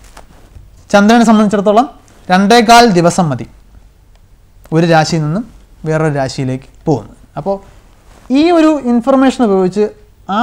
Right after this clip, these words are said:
ഒരു താരതമ്യം വളരെ എളുപ്പത്തിൽ ചെയ്യാം. നോക്കൂ, നമുക്കിപ്പോൾ സാറ്റേണിൻ്റെ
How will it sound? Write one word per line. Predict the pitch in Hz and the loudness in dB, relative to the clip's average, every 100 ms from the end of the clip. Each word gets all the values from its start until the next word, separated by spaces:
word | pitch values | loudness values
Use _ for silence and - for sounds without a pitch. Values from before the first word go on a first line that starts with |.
| 254 | 0
ഒരു | 247 202 | 0 0
താരതമ്യം | 185 196 208 202 196 | 2 2 2 0 0
വളരെ | 180 185 165 | 2 2 0
എളുപ്പത്തിൽ | 170 196 170 | -2 -4 -4
ചെയ്യാം. | 143 123 160 | -6 -6 -4
നോക്കൂ, | 185 190 - - - - - - - - | -4 -8 -12 -20 -20 -20 -20 -20 -12 -2
നമുക്കിപ്പോൾ | 214 214 208 208 | 0 2 2 2
സാറ്റേണിൻ്റെ | 202 226 247 220 | 2 4 4 4